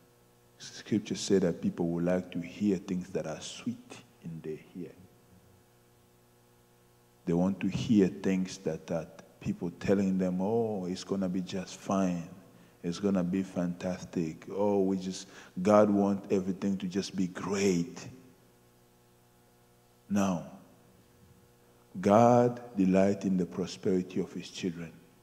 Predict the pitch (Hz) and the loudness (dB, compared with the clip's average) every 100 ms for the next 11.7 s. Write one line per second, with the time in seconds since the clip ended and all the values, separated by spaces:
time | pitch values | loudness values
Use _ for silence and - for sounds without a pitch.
0 | _ _ - - _ - 92 92 90 - | _ _ -20 -20 _ 0 4 6 4 0
1 | - 107 135 131 131 107 95 95 95 95 | -2 0 0 0 -2 0 0 0 4 4
2 | 90 82 82 - - - 87 - 87 90 | 4 0 -6 -16 -12 -6 -6 -4 -2 0
3 | 95 90 85 - 95 87 87 - - - | 0 -2 -6 -4 0 0 0 -10 -20 -20
4 | - _ _ - 113 95 87 82 78 - | -20 _ _ -6 0 0 0 -4 -8 -18
5 | - - _ - _ - 127 85 - - | -20 -20 _ -20 _ -6 -4 -4 -6 -8
6 | - - _ _ _ _ _ _ _ _ | -12 -18 _ _ _ _ _ _ _ _
7 | _ _ - 117 101 90 87 82 - 87 | _ _ -4 2 2 2 0 -2 -10 -12
8 | 85 95 87 82 - - - - _ _ | -4 0 0 0 -6 -18 -20 -20 _ _
9 | _ _ _ _ 87 90 95 107 - - | _ _ _ _ -2 4 6 4 2 0
10 | 113 101 95 90 87 95 95 92 78 87 | 2 4 2 0 -2 2 4 4 0 0
11 | 98 92 87 95 90 85 | 2 2 2 -2 -2 -4